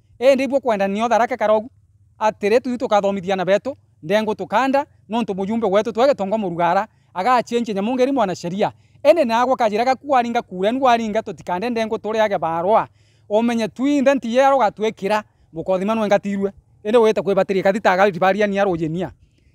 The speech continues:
Ona ito kwe ngatia, eh, mutongoria wetu kana twe mujumbe wa Tharaka Gitongo Murugara, na gututetera mantu makabua. Ende gat-, gataya na Susan Ngugi. Ngwira ni aremire.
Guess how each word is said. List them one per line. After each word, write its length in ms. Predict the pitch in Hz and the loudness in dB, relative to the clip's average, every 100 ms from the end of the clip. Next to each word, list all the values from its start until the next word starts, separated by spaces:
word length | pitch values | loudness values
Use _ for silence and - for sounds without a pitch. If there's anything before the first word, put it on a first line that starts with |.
| _ | _
Ona 300 | 190 226 269 | -4 2 2
ito 200 | 339 294 | 4 2
kwe 180 | 262 247 | 4 2
ngatia, 400 | 220 - 202 196 - | 0 0 -2 -2 -4
eh, 340 | 160 165 160 | -6 -4 -4
mutongoria 540 | 160 160 202 214 208 190 | -6 -4 -2 0 0 0
wetu 260 | 185 202 | 0 -2
kana 260 | 180 185 196 | -8 -6 -8
twe 160 | 180 233 | -6 -8
mujumbe 340 | 202 185 175 | -6 -6 -6
wa 60 | 151 | -6
Tharaka 260 | 165 214 | -6 -8
Gitongo 320 | 151 156 151 | -10 -10 -6
Murugara, 420 | 165 143 139 160 247 _ _ | -6 -6 -6 -6 -10 _ _
na 120 | 180 196 | -4 -2
gututetera 580 | 175 151 185 220 214 | -4 -6 -4 -2 -4
mantu 220 | 175 208 170 | -4 -6 -6
makabua. 480 | 151 175 147 160 - _ - | -6 -6 -6 -10 -16 _ -2
Ende 220 | 254 220 | 0 0
gat-, 260 | 185 208 | -2 -4
gataya 400 | 170 160 190 196 | -8 -6 -2 -2
na 80 | 180 | -2
Susan 260 | 160 185 160 | -6 -6 -4
Ngugi. 280 | 147 160 190 _ _ _ _ _ _ _ _ 180 | -4 -6 -8 _ _ _ _ _ _ _ _ 0
Ngwira 320 | 202 240 214 | 4 4 4
ni 120 | 190 | 0
aremire. 420 | 180 160 170 160 | -2 -2 -4 -6